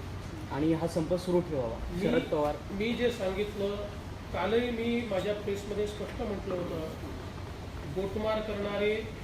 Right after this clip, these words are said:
Speaker 2: शेतकरी असू शकत नाही, लूटमार करणारे शेतकरी असू शकत नाही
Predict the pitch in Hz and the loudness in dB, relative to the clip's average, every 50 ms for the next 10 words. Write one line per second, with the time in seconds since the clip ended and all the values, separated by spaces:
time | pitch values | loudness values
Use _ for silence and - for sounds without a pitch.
0 | - - 196 180 - - 214 202 202 196 190 202 202 185 - 190 190 196 190 190 | -6 -4 -4 -4 -4 -2 -2 0 0 0 -2 -2 -4 -4 -4 -4 -4 -4 -4 -4
1 | 196 196 202 208 202 - - - - - - - - - - - - - - - | -4 -4 -4 -4 -4 -6 -8 -8 -8 -8 -10 -10 -10 -10 -10 -8 -8 -8 -8 -8
2 | - - - - - - 165 170 202 180 - 214 214 220 220 208 - 220 208 208 | -8 -10 -8 -8 -8 -6 -4 -2 -2 -2 -2 0 2 2 2 2 0 0 0 2
3 | 208 208 208 208 214 214 214 214 - - - - - - - 190 185 185 - - | 2 4 4 4 4 4 2 0 -2 -4 -6 -6 -6 -6 -4 -4 -4 -2 0 2
4 | 214 214 208 190 - 214 - - 202 196 202 190 - 196 202 190 196 | 4 4 4 2 0 -2 -4 -4 -4 -4 -4 -4 -4 -2 -2 0 0